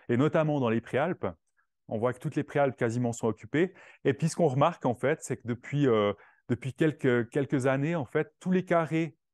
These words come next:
en bordure des Préalpes sont, sont, euh, sont gentiment abandonnés. Donc, vous voyez, là, c'est,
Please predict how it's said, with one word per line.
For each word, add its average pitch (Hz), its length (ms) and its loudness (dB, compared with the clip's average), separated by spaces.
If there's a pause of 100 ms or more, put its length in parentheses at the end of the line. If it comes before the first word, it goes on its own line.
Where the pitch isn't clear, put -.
(340)
en 127 100 -8
bordure 139 380 -2
des 143 120 0
Préalpes 127 400 -2
sont, 117 380 -4
sont, 113 440 -2
euh, 104 200 0
sont 110 200 -6
gentiment 113 400 -2
abandonnés. 104 480 0 (340)
Donc, 117 80 -2
vous 98 60 -4
voyez, 135 320 2
là, 131 180 2
c'est, 107 380 -2